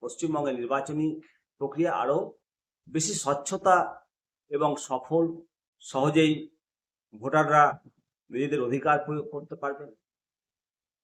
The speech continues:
বলেই বিশেষজ্ঞ মহলের অভিমত। তো অবশ্যই চলুন একবার ওয়েবসাইটটা ভিজিট করে নিন। ভালো থাকবেন। অবশ্যই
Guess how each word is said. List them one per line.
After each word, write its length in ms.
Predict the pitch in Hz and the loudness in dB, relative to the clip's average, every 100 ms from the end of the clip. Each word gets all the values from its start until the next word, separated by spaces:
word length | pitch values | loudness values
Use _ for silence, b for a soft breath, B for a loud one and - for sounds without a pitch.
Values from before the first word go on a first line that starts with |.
| _ - | _ -2
বলেই 440 | 127 180 - - - _ _ _ _ _ _ _ _ _ _ _ _ _ _ - | 4 4 4 -2 -16 _ _ _ _ _ _ _ _ _ _ _ _ _ _ -14
বিশেষজ্ঞ 560 | 117 131 165 160 165 | -12 -6 -4 -2 2
মহলের 480 | 156 139 160 208 220 - _ _ _ - | 2 4 4 4 0 -12 _ _ _ -8
অভিমত। 420 | 120 139 110 - _ _ _ _ _ | -4 -2 -4 -6 _ _ _ _ _
তো 100 | 175 175 175 - - _ _ _ | 6 8 6 0 -20 _ _ _
অবশ্যই 520 | 117 156 196 233 240 233 - _ _ _ _ - | -4 0 2 0 -2 -6 -18 _ _ _ _ 0
চলুন 220 | 180 185 | 4 6
একবার 460 | 160 160 151 143 - | 4 6 4 2 -2
ওয়েবসাইটটা 800 | 143 151 165 165 156 143 - - _ | -2 2 0 2 4 4 0 -14 _
ভিজিট 280 | 117 156 160 | 0 0 2
করে 160 | 175 | 4
নিন। 220 | 185 240 - _ _ _ _ _ _ _ _ _ _ _ | 4 2 -4 _ _ _ _ _ _ _ _ _ _ _
ভালো 180 | - 160 | 0 2
থাকবেন। 380 | 214 202 165 117 | 4 4 4 0
অবশ্যই 420 | 127 180 196 208 | 0 -2 -2 -4